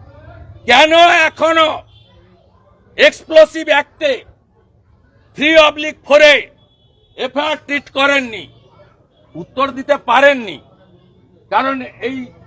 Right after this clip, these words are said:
থানাতে আইসি চালাচ্ছে না। এখন একটা তুই-, তুহিন বিশ্বাস বলে মাল আছে, ওকে দিয়ে করাচ্ছে। এটা তৃণমূলের নির্দেশে হচ্ছে, হায়ার অফিসাররা ইনভলভ। আমি আপনাকে বলে গেলাম,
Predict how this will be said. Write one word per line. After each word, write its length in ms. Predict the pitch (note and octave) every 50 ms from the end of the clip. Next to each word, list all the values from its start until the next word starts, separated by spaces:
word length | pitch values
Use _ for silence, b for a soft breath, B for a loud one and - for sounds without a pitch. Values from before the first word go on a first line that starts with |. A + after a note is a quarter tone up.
| _ _ _
থানাতে 340 | F3+ A3+ B3+ C4 C4 C4+ C4
আইসি 400 | B3+ A#3 A3 A#3+ - - B3+ B3
চালাচ্ছে 480 | - A3+ G#3 G#3+ G#3+ G#3 - - A3+
না। 140 | A#3 C4 D4 D#4 C#4 - _ _ _ _ _ _
এখন 220 | - G#3 F#3+ A#3 A#3+
একটা 180 | A#3+ A3 A#3+
তুই-, 360 | A3+ - - B3 C4 B3+ A#3 - -
তুহিন 300 | F#3+ A#3+ B3 C4 C4 C4
বিশ্বাস 420 | A#3 A#3 - - - B3+ A#3+ F#3+
বলে 200 | G#3 A#3 A3+ A3+
মাল 300 | G#3+ G#3 G#3 G#3 A3+ A#3
আছে, 260 | A3+ A3+ A3+ - D4+ E4+ F4 - _ _ _ _ _ _ _ _ -
ওকে 280 | F3 A3+ - B3 C4 C4
দিয়ে 320 | C4 C4+ C4+ C#4 C4+ B3+
করাচ্ছে। 640 | - _ - G3 A3+ C4 C4 C4 - - - D4+ E4 E4+ E4+ - _ _ _ _ _ _ _ _ _ -
এটা 140 | F3 A3+ A3 - _ _ _ _ _
তৃণমূলের 540 | G#3 B3+ C#4 D4+ D4+ D4 D4 D4 D4 C#4 C#4
নির্দেশে 640 | C4+ C4 B3+ A#3 B3+ B3+ - - C#4 C4 - C4
হচ্ছে, 380 | A#3+ G#3 A3 - _ - C#4 E4 F4 - - _ _ _ _ _ _ -
হায়ার 280 | G3 A#3+ B3+ C4+ C4
অফিসাররা 720 | C4+ B3+ - C4 B3 - C4 C4 C4 B3+ B3+ C4+ C#4 C#4+ - _ _ _ _ _ -
ইনভলভ। 420 | G#3+ D4 D#4 D4+ D#4+ E4 - - - _ _ _ _ _ _ _ _ _ _ _ _ _ _
আমি 520 | - G#3 B3+ C#4 D4 D4+ D#4+ D#4+ D#4 D#4 - _ _ _ _ _ _ _ _ _ _
আপনাকে 460 | - A3 B3+ - C#4+ C#4+ C#4 D4 C#4+
বলে 320 | C4+ A#3+ B3 C4+ D4 D4+ D4
গেলাম, 320 | D4 C#4+ C#4+ C#4 C4